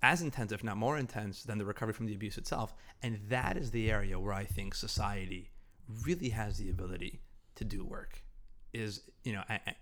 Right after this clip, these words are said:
very tangible work, which is more in our control than preventing the abuse. And that is, you know, giving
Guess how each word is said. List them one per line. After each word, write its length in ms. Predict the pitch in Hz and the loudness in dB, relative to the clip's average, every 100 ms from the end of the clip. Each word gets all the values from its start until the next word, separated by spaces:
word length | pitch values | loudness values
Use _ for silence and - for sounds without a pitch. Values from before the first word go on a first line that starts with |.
| - | -10
very 260 | 107 127 117 | 6 8 8
tangible 500 | 110 123 107 98 90 | 6 4 4 2 -2
work, 180 | 101 98 | -4 -4
which 160 | 107 - | -4 -2
is 120 | 104 | 0
more 440 | 113 120 139 151 | 4 6 8 8
in 80 | 120 | 6
our 140 | 113 110 | 6 4
control 500 | 113 107 123 110 101 | 2 4 6 8 8
than 220 | 101 95 - - - | 4 0 -4 -8 10
preventing 540 | 156 143 135 117 117 | 12 12 12 10 2
the 140 | 107 98 | 2 0
abuse. 440 | 92 98 - - - - - - - | -2 -4 -4 -8 -10 -20 -20 -14 -4
And 120 | 110 | 4
that 220 | 113 117 113 | 8 8 8
is, 220 | 104 98 | 0 -2
you 60 | |
know, 220 | 101 92 - - 107 | -2 -2 -6 -10 2
giving 560 | 120 123 123 113 117 | 4 6 4 2 -2